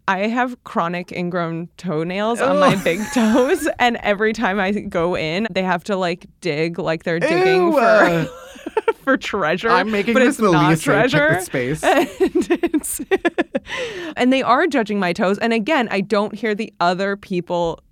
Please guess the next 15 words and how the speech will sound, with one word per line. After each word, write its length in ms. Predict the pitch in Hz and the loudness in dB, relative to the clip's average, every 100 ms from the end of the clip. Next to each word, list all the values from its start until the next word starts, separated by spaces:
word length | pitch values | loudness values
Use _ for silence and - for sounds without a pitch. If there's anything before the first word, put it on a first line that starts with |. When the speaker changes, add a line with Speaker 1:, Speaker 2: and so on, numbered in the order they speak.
| - | -6
Speaker 1:
in 180 | 196 190 | -4 -2
the 120 | 202 | -2
row, 500 | 180 170 160 156 180 _ - | 0 0 0 -2 -6 _ -6
in 180 | 190 202 | -2 0
the, 100 | 196 | 0
like, 320 | 190 214 - 196 | 0 -4 -8 -18
thrones, 880 | - 208 196 170 151 156 226 247 - _ _ _ | -8 -2 2 2 -2 -4 -4 -6 -12 _ _ _
just 220 | 277 302 | -8 -6
having 340 | 277 269 285 285 | -2 -2 0 0
to, 60 | |
like, 260 | 285 277 208 | 0 -2 -2
give 200 | 240 240 | 0 0
them 180 | 247 247 | 0 0
all 180 | 226 226 | 0 2
this 260 | 226 - | 0 -4